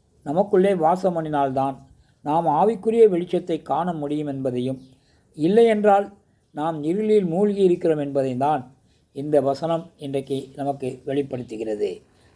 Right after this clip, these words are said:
ஆமென். கர்த்தருடைய பரிசுத்த நாமத்திற்கு மகிமை உண்டாவதாக. எங்கள் அன்பின் பரலோக பிதாவே, நல்ல ஆண்டவரே, கிருபை மகா இரக்கம் இருக்கும் உடையவரே, ஒருவனுக்கு கண் நல்லா இருந்தால் அந்த சரீரம் முழுவதும் நல்லா இருக்கும். கண் கெட்டு போயிருந்தால்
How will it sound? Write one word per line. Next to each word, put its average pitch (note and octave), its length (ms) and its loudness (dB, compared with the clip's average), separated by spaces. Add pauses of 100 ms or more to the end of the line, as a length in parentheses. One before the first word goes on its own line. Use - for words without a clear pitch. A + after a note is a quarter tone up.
(280)
ஆமென். B2 400 0 (480)
கர்த்தருடைய B2+ 500 0
பரிசுத்த B2 380 -4
நாமத்திற்கு A#2 560 -6
மகிமை B2 340 -4
உண்டாவதாக. F#2+ 520 -10 (960)
எங்கள் B2 220 -2
அன்பின் D#3 460 -2
பரலோக C#3 380 -2
பிதாவே, B2+ 320 -2
நல்ல A#2+ 320 -4
ஆண்டவரே, A#2 320 -6
கிருபை A#2 380 -6
மகா G#2+ 280 -6
இரக்கம் G#2+ 440 -10
இருக்கும் G2 260 -16
உடையவரே, G2 340 -16 (680)
ஒருவனுக்கு A#2 500 -4
கண் C3 200 -2
நல்லா C3 300 0
இருந்தால் B2 320 -4 (460)
அந்த A2+ 140 -10
சரீரம் B2+ 400 -4
முழுவதும் B2 300 -2
நல்லா A2 220 -4
இருக்கும். G#2 320 -8 (520)
கண் D3 240 -4
கெட்டு C3 280 -4
போயிருந்தால் B2 460 -2